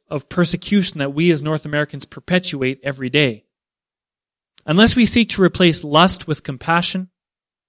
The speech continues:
jealousy with contentment, bigotry with justice,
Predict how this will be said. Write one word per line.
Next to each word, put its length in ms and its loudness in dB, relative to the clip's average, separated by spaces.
jealousy 460 4
with 160 -4
contentment, 720 -4
bigotry 640 0
with 160 -14
justice, 640 -2